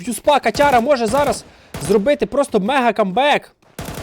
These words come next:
Ой, не получається. Аплодисменти. Просто аплодисменти коту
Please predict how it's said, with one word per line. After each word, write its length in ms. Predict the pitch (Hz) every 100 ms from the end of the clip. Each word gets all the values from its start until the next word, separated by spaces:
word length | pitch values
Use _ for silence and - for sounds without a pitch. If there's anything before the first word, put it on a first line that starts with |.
| - - - - 214
Ой, 560 | 214 208 196 190 180
не 140 | 175 175
получається. 1040 | 170 170 165 - 175 165 151 143 127 143
Аплодисменти. 800 | 139 165 170 - 175 156 127 120
Просто 340 | - 190 196
аплодисменти 760 | 160 160 156 - 170 160 - 220
коту 360 | 139 - 165